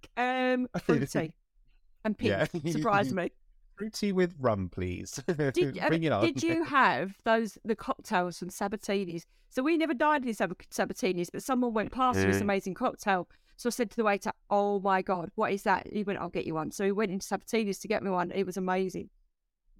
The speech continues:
Speaker 2: Is it the
Speaker 1: It was like
Speaker 2: chocolate
Speaker 1: a
Speaker 2: one, the chocolate martini
Speaker 1: No.
Speaker 2: they do?
Speaker 1: Laura had that from, um, Laura Cruise Lifestyle. She shared that. That looked
Speaker 2: Mm.
Speaker 1: amazing. No, I tend to go for
Speaker 2: Nah.
Speaker 1: more like, it was more of a pink martini. Oh, it was amazing.
Speaker 2: Okay.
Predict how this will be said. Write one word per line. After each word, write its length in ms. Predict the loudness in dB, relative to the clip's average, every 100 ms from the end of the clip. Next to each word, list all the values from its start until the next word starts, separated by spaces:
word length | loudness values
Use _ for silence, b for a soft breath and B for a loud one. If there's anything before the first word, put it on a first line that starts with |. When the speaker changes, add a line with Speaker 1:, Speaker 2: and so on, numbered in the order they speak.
| -8
Speaker 2:
Is 140 | -4
it 80 | -2
the 80 | -2 0
Speaker 1:
It 60 |
was 80 | 0
like 100 | 2
Speaker 2:
chocolate 160 | 0 0
Speaker 1:
a 40 |
Speaker 2:
one, 120 | -4
the 80 | -4
chocolate 320 | -2 -2 0
martini 240 | 0 2 4
Speaker 1:
No. 220 | 6 4
Speaker 2:
they 140 | 2
do? 400 | 0 -2 -4 -6 -14 _ _ -4
Speaker 1:
Laura 520 | 0 2 2 2 2
had 120 | 0
that 200 | -2 -4
from, 300 | -4 -2 0
um, 560 | 2 2 0 -2 -4 -6 _ _ _ _ _ _ -2
Laura 260 | 0 0
Cruise 300 | -2 -2 0
Lifestyle. 500 | 4 4 2 -2 -4
She 220 | -2 -2 -2
shared 260 | -2 -4
that. 160 | 0 2
That 140 | 2
looked 180 | 2 0
Speaker 2:
Mm. 40 |
Speaker 1:
amazing. 400 | 2 2 0 -4 -8 _ _
No, 140 | -2 0
I 100 | 0
tend 220 | -4 -6
to 40 | -2
go 120 | 2
for 0 |
Speaker 2:
Nah. 200 | 2 2
Speaker 1:
more 200 | 2 2
like, 160 | -2 -4
it 180 | -2 -2
was 160 | 0
more 140 | 0 0
of 60 |
a 120 | -2 -6 -6
pink 320 | -4 -2 -4
martini. 720 | -2 -2 -2 -2 0 0 0 0
Oh, 160 | 2 2
it 80 |
was 120 | 0 -6
amazing. 420 | -6 -6 -4 -2
Speaker 2:
Okay. 540 | 0 0 0 0 -4